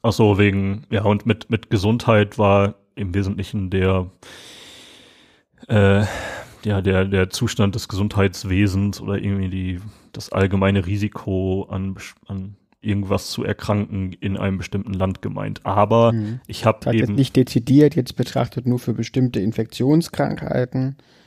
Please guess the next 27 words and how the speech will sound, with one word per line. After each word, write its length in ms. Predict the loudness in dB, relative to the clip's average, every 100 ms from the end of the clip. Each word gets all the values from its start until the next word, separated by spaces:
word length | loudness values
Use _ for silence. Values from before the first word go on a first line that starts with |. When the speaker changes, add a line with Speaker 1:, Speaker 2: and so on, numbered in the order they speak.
| _ _ _
Speaker 2:
sondern 340 | -4 0 2 2
allgemein 560 | 0 2 2 4 2
auch 120 | 0
so 140 | -4 -8
mehr 460 | -12 -10 -2 0
in 80 | 2
Richtung 320 | 0 0 0
Lebenserwartung 1200 | 2 4 4 2 -4 -4 -4 -4 -6 -6 -8 -10 -12
in 120 | -10
einem 240 | -8 -8
Land 340 | -8 -10 -12 -12
oder 340 | -12 -12 -12 -16 _ _ _ _ _
Qualität 800 | -4 -2 -2 2 2 2 -2 -12
des, 240 | -12 -12
des 160 | -14 -8
Gesundheitssektors. 1120 | -2 0 2 0 -4 -6 -8 -12 -12 -14 -20 _ _ _ _ _ -8
Speaker 1:
Ja, 300 | -4 -4 -6 -8
irgendwie 380 | -4 -2 -2 -4
all 240 | 0 2
das. 400 | 2 0 -2 -10 -12
Ich 180 | -14 -8
kann 220 | -2 0
dir, 400 | 2 2 2 -2 -8 -20 _ _ _ _ _ -20
Speaker 2:
Ja. 120 | -18 -14
Speaker 1:
ich 160 | -8
kann 220 | 0 2
nicht 260 | 2 0 -4